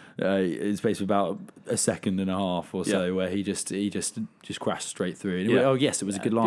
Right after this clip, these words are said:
Speaker 3: beautiful
Speaker 1: but
Speaker 3: line,
Speaker 1: it was,
Speaker 3: yeah.
Speaker 1: it was, it, it, it was quite
Speaker 2: And, you know,
Speaker 1: infuriating to see that.
Speaker 2: for all the good stuff that, that we speak about, you know, Eddie Jones,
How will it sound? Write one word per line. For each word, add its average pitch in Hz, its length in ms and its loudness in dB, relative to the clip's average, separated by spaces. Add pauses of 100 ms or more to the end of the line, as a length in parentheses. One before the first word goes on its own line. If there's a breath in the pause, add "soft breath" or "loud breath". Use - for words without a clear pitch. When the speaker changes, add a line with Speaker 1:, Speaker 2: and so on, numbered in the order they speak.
Speaker 3:
beautiful 107 160 2
Speaker 1:
but 98 80 2
Speaker 3:
line, 101 200 0
Speaker 1:
it - 40 -2
was, 92 200 -2
Speaker 3:
yeah. 85 100 -6
Speaker 1:
it 107 120 0
was, 101 240 -4 (380 loud breath)
it, 107 80 4 (100)
it, 110 260 2
it 113 140 2 (320)
was 107 260 0
quite 98 220 0
Speaker 2:
And, 95 160 0
you - 60 -10
know, 147 80 4
Speaker 1:
infuriating 104 540 6
to - 60 -4
see 101 180 -2
that. 85 180 -6
Speaker 2:
for 151 140 6
all 139 120 6
the 123 60 6
good 117 180 2
stuff - 280 -2
that, 101 180 2 (100)
that 110 140 0
we 104 100 0
speak 107 320 0
about, 90 300 -4
you 98 60 -4
know, 95 120 -2
Eddie 101 220 0
Jones, 95 580 -4